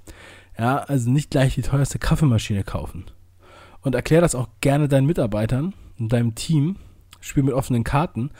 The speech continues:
Denen liegt ja auch was daran, dass das Nötigste erstmal da ist. Und bevor man jetzt einen Punching Ball anschafft und ein Bällebad und eine Rutsche im Büro, ist es vielleicht wichtiger, dass die Leute,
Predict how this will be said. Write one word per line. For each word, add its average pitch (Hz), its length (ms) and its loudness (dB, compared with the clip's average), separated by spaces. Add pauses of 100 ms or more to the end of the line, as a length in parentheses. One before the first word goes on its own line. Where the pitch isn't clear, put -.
(340)
Denen 139 120 8
liegt 151 160 4
ja 127 80 2
auch 156 140 2
was 156 160 2
daran, 127 440 0 (220)
dass - 340 0
das - 400 -2
Nötigste 160 720 4 (840)
erstmal 131 360 2
da 123 240 2
ist. - 400 -6 (320)
Und 131 340 0 (420)
bevor 143 280 2
man 135 160 6
jetzt - 600 0 (420)
einen 117 200 0
Punching 139 440 4
Ball 120 220 4
anschafft 131 440 2
und 117 140 0
ein 117 80 0
Bällebad 139 600 2 (640)
und 127 120 4
eine 131 80 6
Rutsche 147 320 4
im 123 120 4
Büro, 123 380 4 (640)
ist 135 180 -2
es 135 80 -6
vielleicht 127 280 4
wichtiger, 127 400 2
dass 120 160 -4
die 123 100 -2
Leute, 120 480 4